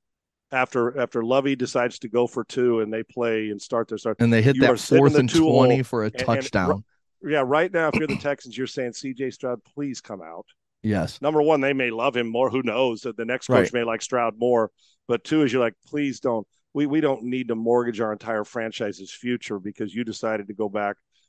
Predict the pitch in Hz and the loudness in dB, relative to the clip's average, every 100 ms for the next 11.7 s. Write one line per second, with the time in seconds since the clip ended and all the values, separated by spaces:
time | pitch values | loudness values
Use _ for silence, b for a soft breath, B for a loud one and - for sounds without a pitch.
0 | _ - - 123 120 110 - 120 110 117 | _ -18 -2 0 0 -2 -4 -6 -4 -2
1 | 117 110 - 101 117 117 104 107 104 107 | -2 -2 -8 -2 0 0 -2 -6 -4 -4
2 | 104 120 - 107 104 113 98 110 147 151 | -2 -2 -2 -6 -4 -8 -8 -2 -2 0
3 | 135 110 - - 269 143 117 B - 175 | 0 -2 -8 -4 0 0 -2 B 0 0
4 | 330 302 180 175 220 196 113 90 101 107 | 2 0 2 2 2 0 -4 -4 0 2
5 | 117 110 87 151 190 175 - - 202 160 | 4 2 2 0 0 -2 -2 -6 -2 -2
6 | - - 175 180 117 - 151 190 185 147 | -4 2 4 4 2 -4 0 4 4 2
7 | - _ - 147 196 190 131 - - 165 | 0 _ -8 -6 -6 -6 -10 -8 -2 2
8 | 185 131 156 202 190 143 113 - _ 220 | 2 0 0 2 4 2 -2 -10 _ -4
9 | 262 165 131 - _ _ - 147 190 196 | 4 6 4 0 _ _ -6 -2 2 2
10 | 165 165 156 160 147 127 156 151 127 - | 2 -2 -4 -6 -8 -2 0 2 0 0
11 | 147 165 135 120 143 139 | -2 -2 -8 -4 0 0